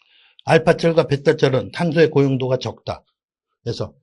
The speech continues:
페라이트는 알파철에 탄소가 고용된 감마 고용체에 대해서 알파철이니까 틀렸습니다. 오스테나이트, 알파철에 탄소가 고용된 감마 고용체 틀렸습니다. 삼 번 시멘타이트는 탄소와 철의 화합물로,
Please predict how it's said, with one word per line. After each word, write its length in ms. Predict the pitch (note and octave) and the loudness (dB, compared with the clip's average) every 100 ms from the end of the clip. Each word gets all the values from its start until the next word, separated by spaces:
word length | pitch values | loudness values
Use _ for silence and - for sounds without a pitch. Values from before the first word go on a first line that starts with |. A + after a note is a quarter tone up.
| _ - | _ -2
페라이트는 560 | G3+ F#3 D3 C#3+ C3 | 0 4 2 0 -2
알파철에 760 | A2 C#3 D3 D#3 - C3 G#2+ - | 0 0 2 -2 0 -2 -2 -10
탄소가 440 | - F#3 F3+ D#3+ C3 | -8 -4 -2 -2 2
고용된 400 | C#3 A#2+ B2 - | 2 2 -8 -6
감마 280 | B2+ C3+ | -4 -2
고용체에 420 | B2+ A#2+ G#2+ G#2+ G2+ | -4 -6 -8 -10 -10
대해서 220 | F#2+ G2 | -14 -12
알파철이니까 680 | - B2 C#3+ C#3 B2+ A#2+ A2+ | -8 -2 -2 -2 -4 -4 -10
틀렸습니다. 720 | - D#3 C3+ A#2+ G2 E2+ - _ _ _ _ _ _ _ _ _ - | -10 -8 -8 -10 -12 -16 -20 _ _ _ _ _ _ _ _ _ -4
오스테나이트, 680 | C#3 E3+ - E3 C#3 B2 - | 0 0 2 2 2 -2 -6
알파철에 560 | - C#3+ D#3 D3 B2+ B2 | -2 0 0 0 -4 -2
탄소가 360 | E3 D3+ D3 | -4 -2 -4
고용된 500 | B2 A#2+ A2 D#3 D#3+ _ _ | -2 -4 0 -2 -2 _ _
감마 360 | - C3 C#3+ C3+ | -4 0 2 2
고용체 400 | B2+ A#2 A2 - | 0 -2 -10 -12
틀렸습니다. 640 | E3 C3+ - G2+ F2 _ _ _ _ | -12 -10 -10 -14 -16 _ _ _ _
삼 200 | D3+ C3+ | -8 -6
번 120 | A2 | -6
시멘타이트는 840 | - G3 E3 D#3 C3 - A#2 G2 _ _ _ | -6 -4 -2 -2 -4 -4 -8 -8 _ _ _
탄소와 360 | - E3 D3+ C3 | -6 -2 2 0
철의 280 | - C#3 A#2+ | 0 -4 -4
화합물로, 560 | C3+ B2+ A2 G#2 G2 | -6 -6 -6 -8 -10